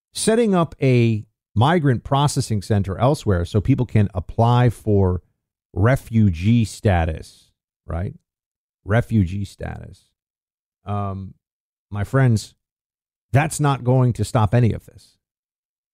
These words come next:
Because what will happen is they'll apply for that refugee status. They won't get it. And 'cause overwhelmingly, the people that come into this country saying they need asylum, they don't get it. Like,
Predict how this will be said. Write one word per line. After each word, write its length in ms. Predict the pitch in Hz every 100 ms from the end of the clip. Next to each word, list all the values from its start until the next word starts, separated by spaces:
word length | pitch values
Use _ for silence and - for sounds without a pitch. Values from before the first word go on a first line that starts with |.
| _ _
Because 340 | 117 127 110 101
what 120 | 98
will 100 | 95
happen 320 | 160 208 120
is 100 | 98
they'll 120 | 98
apply 360 | 90 - 131 156
for 140 | 123
that 120 | 104
refugee 460 | 90 87 90 87 90
status. 460 | - 87 85 90 -
They 140 | 101
won't 360 | 95 135 139 98
get 220 | 123 110
it. 260 | - - _ _ _ _ _ _ _ _
And 200 | 101 98
'cause 140 | - 113
overwhelmingly, 640 | 143 117 113 190 151 113
the 100 | 92
people 220 | 113 107
that 140 | 101
come 160 | - 113
into 200 | 214 220
this 140 | 131
country 260 | - 107 101
saying 240 | - 117
they 80 | 104
need 160 | 101 98
asylum, 420 | 90 147 170 90
they 80 | 95
don't 160 | 90
get 160 | 80 90
it. 140 | 85
Like, 100 | 90